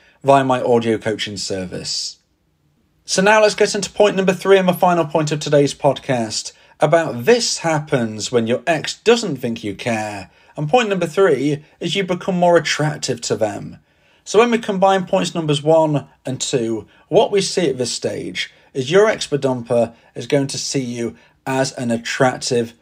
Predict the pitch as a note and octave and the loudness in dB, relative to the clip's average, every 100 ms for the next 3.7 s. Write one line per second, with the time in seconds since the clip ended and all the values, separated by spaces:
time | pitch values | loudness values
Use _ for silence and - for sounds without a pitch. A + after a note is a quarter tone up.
0 | _ D3 B2+ A#2+ A2+ A#2 A2+ G#2 - A2+ | _ -2 2 2 0 -4 2 0 2 -2
1 | A#2 - - G#2 - - _ _ D3 G#3 | -4 -4 -6 -6 -6 -16 _ _ 2 4
2 | G3 G3 G3+ F#3+ F#3+ F3+ G3 F#3+ - D#3 | 4 4 2 6 6 6 4 0 0 -4
3 | D3+ B2 A#2 A#2 A#2+ A#2 | -2 -2 0 -2 -6 -10